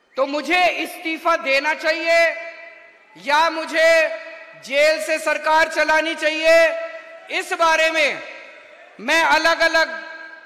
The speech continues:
लोगों से सबसे चर्चा कर रहा हूं। इस बारे में मैंने अपने सारे विधायकों से भी चर्चा की थी,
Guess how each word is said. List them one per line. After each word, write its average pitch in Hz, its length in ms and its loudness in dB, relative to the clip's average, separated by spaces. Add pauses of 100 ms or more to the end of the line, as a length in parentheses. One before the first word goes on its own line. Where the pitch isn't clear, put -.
लोगों 285 360 2
से 294 160 -2
सबसे 294 360 -6
चर्चा 285 380 -6
कर 277 160 -6
रहा 294 140 -2
हूं। 302 160 -6 (760)
इस 240 140 -12
बारे 277 240 -2
में 285 100 -6
मैंने 277 220 -6
अपने 277 240 -8
सारे 269 280 -4
विधायकों 233 480 -6
से 285 120 -6
भी 277 120 -12
चर्चा 269 340 -6
की 277 180 -10
थी, 277 320 -6